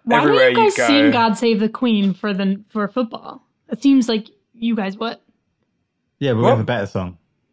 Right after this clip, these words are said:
Speaker 1: Why don't you sing God Save the Queen for,
Speaker 3: Because
Speaker 1: for
Speaker 3: we have a
Speaker 1: football?
Speaker 3: better song. We have a national
Speaker 2: We, no,
Speaker 3: anthem,
Speaker 2: we,
Speaker 3: which is just
Speaker 2: no.
Speaker 3: for football.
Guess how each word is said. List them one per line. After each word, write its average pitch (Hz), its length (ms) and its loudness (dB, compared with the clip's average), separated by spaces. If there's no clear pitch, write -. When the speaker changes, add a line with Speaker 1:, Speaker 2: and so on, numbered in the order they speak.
Speaker 1:
Why 262 300 0
don't 285 240 -2
you 254 120 0
sing 233 300 0
God 208 260 -2
Save 208 200 -4
the 208 80 -6
Queen 208 320 -2
for, 185 240 -6
Speaker 3:
Because 139 280 0
Speaker 1:
for 127 60 -2
Speaker 3:
we 156 40 2
have 147 100 0
a - 40 -2
Speaker 1:
football? 147 180 0
Speaker 3:
better 131 80 -2
song. 95 280 -6
We 113 100 -2
have 123 200 -2
a 120 40 -2
national 123 260 0
Speaker 2:
We, 247 40 2
no, 240 160 4
Speaker 3:
anthem, 190 160 4
Speaker 2:
we, 240 100 4
Speaker 3:
which 196 140 0
is 117 120 -2
just 123 160 0
Speaker 2:
no. 247 140 2
Speaker 3:
for 143 220 2
football. 98 340 -8